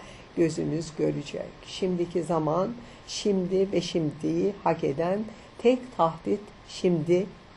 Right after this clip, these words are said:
daimiyetin katiyetinde olan şimdi de. Ama şimdi de nefesin gücüyle tohumlanır. İka-, ikaha, si, ka.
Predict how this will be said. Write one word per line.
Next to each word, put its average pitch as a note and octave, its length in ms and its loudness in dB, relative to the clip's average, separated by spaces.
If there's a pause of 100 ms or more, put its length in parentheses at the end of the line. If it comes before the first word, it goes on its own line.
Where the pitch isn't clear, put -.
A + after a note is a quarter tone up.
(100)
daimiyetin D#3+ 1200 0
katiyetinde D#3 920 0
olan E3 420 2 (460)
şimdi F3+ 440 4
de. - 140 -2 (420)
Ama A#3 220 6
şimdi A#3+ 580 2
de - 140 -4 (280)
nefesin G3+ 720 0
gücüyle F3+ 500 2 (100)
tohumlanır. D3+ 720 -2 (540)
İka-, G3+ 480 6 (340)
ikaha, G3 840 4 (220)
si, F3+ 360 0 (300)
ka. - 240 2